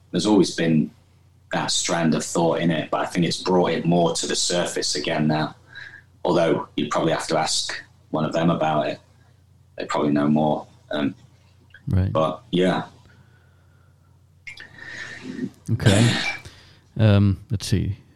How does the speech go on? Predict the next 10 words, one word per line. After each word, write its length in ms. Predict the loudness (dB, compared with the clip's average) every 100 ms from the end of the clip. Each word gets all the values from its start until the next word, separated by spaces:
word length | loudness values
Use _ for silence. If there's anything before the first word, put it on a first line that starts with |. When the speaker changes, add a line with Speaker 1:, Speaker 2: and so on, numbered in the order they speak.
| _
Speaker 2:
the 80 | -2
rest 260 | 0 0 0
of 80 | 0
those, 480 | 0 0 -6 -6
uh, 280 | -4 -2 -4 -8 -10
lyrics. 920 | -4 4 4 4 -2 -8 -12 -12 -14 -20 _ _ _ _ _ _ _ -20 _ _ _ _ _ _ _ _ _ _ _ _ _ _ 0
Intersectionality 1000 | 0 -2 2 2 4 2 4 2 2 0
is 180 | 0
mentioned 460 | 4 4 4 -2 -2
there 200 | -2